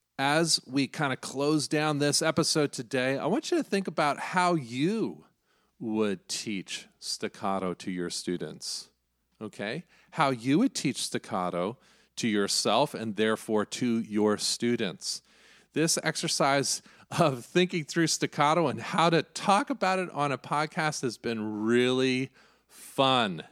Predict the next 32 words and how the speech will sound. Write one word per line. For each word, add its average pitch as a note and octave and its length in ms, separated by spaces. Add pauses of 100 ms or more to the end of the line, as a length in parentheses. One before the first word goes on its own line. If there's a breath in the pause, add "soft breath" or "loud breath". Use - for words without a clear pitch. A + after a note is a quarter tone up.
(100)
has A#2 200
been A#2+ 160
really D3 240
fun. D3 380
And G#2 380 (480 loud breath)
really A#2 800
re-, G2+ 300 (120)
a A2+ 120
refining C3 680
process D#3 720
for G#2+ 180
me. F2 280 (380 loud breath)
So D#3 400 (520 soft breath)
you D#3 300
can G#3 260
do F3 200
this F#3 280
too. A#3 480
You C#3+ 280
can C#3+ 340
write D3 340
down C3+ 380
what D3+ 240
are G3+ 100
the D#3 160
essentials B2+ 920
of G2+ 400
really C#3 320
good A2 440
staccato B2 1080
articulation. F#2+ 1080 (800 loud breath)
And C#3+ 560